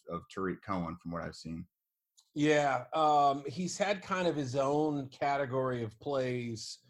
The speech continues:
Speaker 2: from both Montgomery and Cordero Patterson in the past, but I think you're right. It, it's fair to ask, how do you divvy those,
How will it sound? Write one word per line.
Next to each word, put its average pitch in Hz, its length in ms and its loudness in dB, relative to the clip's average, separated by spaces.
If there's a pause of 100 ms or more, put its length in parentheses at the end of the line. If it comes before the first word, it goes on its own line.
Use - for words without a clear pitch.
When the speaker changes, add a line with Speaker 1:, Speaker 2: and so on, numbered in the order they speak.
(380)
Speaker 2:
from 131 200 2
both 135 280 2
Montgomery 127 500 2
and 110 100 -4
Cordero 120 440 0
Patterson 131 520 0
in 110 80 -4
the 104 80 -8
past, 120 540 0
but 123 340 0
I 123 100 -4
think 127 220 -6
you're 131 120 -2
right. 131 260 2
It, 123 140 -6
it's 123 380 -8
fair 135 220 2
to 120 100 -2
ask, 123 440 -2 (880)
how 151 120 4
do 147 60 0
you 147 100 2
divvy 135 280 0
those, 127 420 -2